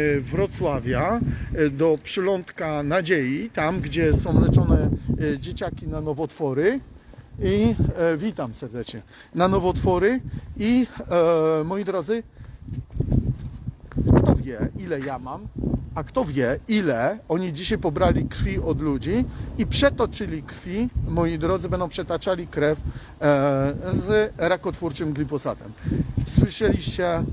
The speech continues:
e, ja robię ferment. Przecież on jest nienormalny, ten lekarz, on jest po prostu, e, nieodpowiedzialny. To jest właśnie świadomość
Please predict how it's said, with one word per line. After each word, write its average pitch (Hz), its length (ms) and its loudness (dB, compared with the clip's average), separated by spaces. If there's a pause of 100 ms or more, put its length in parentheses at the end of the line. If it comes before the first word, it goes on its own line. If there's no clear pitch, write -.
(300)
e, 139 280 -4
ja 196 360 4
robię 151 560 2 (160)
ferment. 139 420 0 (160)
Przecież - 300 4
on 175 140 -2
jest 165 260 -6
nienormalny, 160 580 -2
ten 127 180 -6
lekarz, 113 360 -4 (120)
on - 160 8
jest - 120 2
po - 220 2
prostu, - 340 2 (420)
e, 143 360 0
nieodpowiedzialny. 147 1080 0 (320)
To 175 60 -4
jest 156 180 -2
właśnie 147 380 -4
świadomość 135 600 0